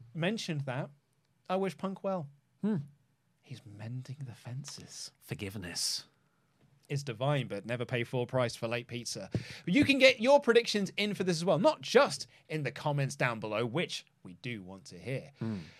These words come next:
Speaker 1: But this episode, this build for Revolution,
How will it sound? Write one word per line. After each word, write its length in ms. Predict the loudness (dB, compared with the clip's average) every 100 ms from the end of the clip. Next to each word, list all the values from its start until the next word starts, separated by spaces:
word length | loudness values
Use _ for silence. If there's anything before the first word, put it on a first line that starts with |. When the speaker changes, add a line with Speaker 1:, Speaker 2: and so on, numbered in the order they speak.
| -20 _ -6
Speaker 1:
But 180 | 2
this 380 | 6 6 4 -2 -8 _ _ 0
episode, 640 | 0 0 -6 -8 -12 -18 -20 _ _ _ _ -2
this 240 | 0 0
build 540 | 0 2 4 4 0
for 160 | 0 4
Revolution, 640 | 6 6 6 4 4 0